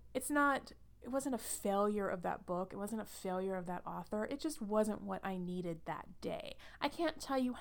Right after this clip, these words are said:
how many times I've picked up, there's one book in particular, which I'm not even gonna say right now because I would never, ever, ever want that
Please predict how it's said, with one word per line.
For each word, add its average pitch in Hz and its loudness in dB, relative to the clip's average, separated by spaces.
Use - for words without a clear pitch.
how 214 4
many 226 4
times 185 -2
I've 180 -2
picked - -6
up, 175 2
there's - -4
one 196 -2
book 254 -2
in 320 -2
particular, 220 0
which 233 2
I'm 269 4
not 262 8
even 277 2
gonna 254 4
say 254 4
right 214 4
now 165 0
because 175 -6
I 196 2
would 208 0
never, 233 8
ever, 214 4
ever 196 4
want 180 -2
that - -2